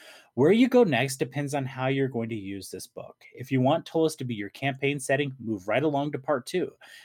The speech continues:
background, and learn all the basics of the world. If Ptolus is designed to become a city in your existing world, jump straight to part three, city guide,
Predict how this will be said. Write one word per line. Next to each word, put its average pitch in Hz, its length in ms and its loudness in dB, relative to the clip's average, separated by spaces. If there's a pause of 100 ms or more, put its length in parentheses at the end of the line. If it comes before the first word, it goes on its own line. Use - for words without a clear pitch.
(140)
background, 127 540 -4 (120)
and 123 120 2
learn 117 200 2
all 110 320 0
the 139 80 0
basics - 420 -4
of 104 60 -14
the 107 80 -8
world. 156 340 -4 (380)
If 135 120 0
Ptolus 170 400 0
is 202 160 -4
designed 135 420 -4
to 127 40 -4
become 123 320 -4
a 110 60 -4
city 139 400 -4
in 123 80 -2
your 120 140 -2
existing 123 500 -6
world, 110 240 0
jump 151 320 -2
straight 180 340 -2
to 160 80 -2
part 170 320 -4
three, - 460 -4 (260)
city 226 360 2
guide, 110 380 -4